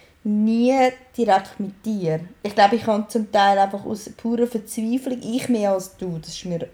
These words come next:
absolut bewusst, dass ich irgendwie mein, mein Stress und meinen Frust irgendwie schnell an dir abgelassen habe, um irgendwo ein, ein künstliches Ventil zu suchen. Und ich habe es dann gefunden, auf eine unfaire Art und Weise,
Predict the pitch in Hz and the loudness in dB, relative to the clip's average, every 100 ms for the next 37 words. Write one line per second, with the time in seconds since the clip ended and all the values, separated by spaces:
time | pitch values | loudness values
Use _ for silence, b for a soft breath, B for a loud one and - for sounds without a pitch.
0 | _ - 170 - - 165 170 165 160 196 | _ -2 -2 -2 -8 -8 -6 -6 -6 -8
1 | - B B B B B _ - 214 233 | -12 B B B B B _ -2 0 0
2 | 233 - 240 262 247 240 220 233 247 233 | -2 0 2 2 2 0 2 4 4 4
3 | 220 - 220 202 - - 214 247 - - | 2 0 -2 -2 -6 0 2 2 -2 -6
4 | 226 214 214 220 240 - - 214 214 233 | -2 -2 0 0 0 -6 -8 -6 -2 0
5 | 226 214 202 202 220 220 247 240 240 - | 2 2 4 2 2 2 4 4 0 -16
6 | - 233 208 226 214 175 202 269 B B | 0 4 6 4 4 0 0 -4 B B
7 | B - 247 233 277 277 214 196 220 247 | B 0 4 6 4 2 0 2 2 2
8 | - - - - 254 254 269 247 240 - | 0 -10 -12 -4 0 2 2 -2 -2 -4
9 | 208 208 208 214 240 269 - - 185 202 | -2 -2 -2 -4 -2 -4 -6 -8 -4 -4
10 | 226 214 208 220 220 220 202 202 202 226 | 0 -2 -2 -4 -4 -2 -2 -2 -2 0
11 | 240 269 196 180 277 B B B 226 202 | 2 2 2 2 0 B B B -6 -4
12 | - 240 269 254 202 226 196 202 202 202 | 0 2 4 6 6 6 4 6 4 2
13 | 208 208 214 208 247 | -8 -6 -4 -4 -6